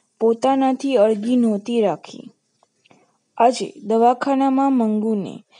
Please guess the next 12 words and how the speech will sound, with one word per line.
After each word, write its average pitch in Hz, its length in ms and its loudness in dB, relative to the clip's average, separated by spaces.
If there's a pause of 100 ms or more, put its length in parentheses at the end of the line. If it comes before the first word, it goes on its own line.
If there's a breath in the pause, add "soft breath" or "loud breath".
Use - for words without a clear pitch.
(240 soft breath)
દાખલ 226 480 0
તો 269 180 -2
કરી, 208 420 -4 (300)
પણ 233 240 0 (400 soft breath)
તેઓ 247 240 6
બેચેન 214 580 0
હતા. - 280 -12 (800)
ઘરમાં 254 440 4
મંગુની 247 500 2
પથારી 240 540 -2
સૂની 240 460 -2
સૂની 208 460 -6